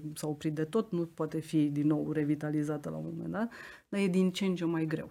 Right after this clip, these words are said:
Cu cât mă îndepărtez de naștere, cu atât creșterea lactației e mai dificilă dacă n-am făcut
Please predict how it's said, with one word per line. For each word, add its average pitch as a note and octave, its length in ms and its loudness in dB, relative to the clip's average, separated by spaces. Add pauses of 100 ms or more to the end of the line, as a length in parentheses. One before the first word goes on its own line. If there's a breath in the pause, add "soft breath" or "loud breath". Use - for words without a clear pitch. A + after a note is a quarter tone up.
(160)
Cu D#3+ 80 -10
cât F#3 160 -2
mă F#3 140 4
îndepărtez D#3+ 760 4
de D#3 120 0
naștere, F#3+ 460 0
cu - 160 -6
atât F#3+ 340 -2
creșterea F3 500 -4
lactației F3 460 -2
e - 20 0
mai E3 200 0
dificilă E3 540 -2
dacă E3 220 -6
n-am D#3+ 120 0
făcut D#3 420 -10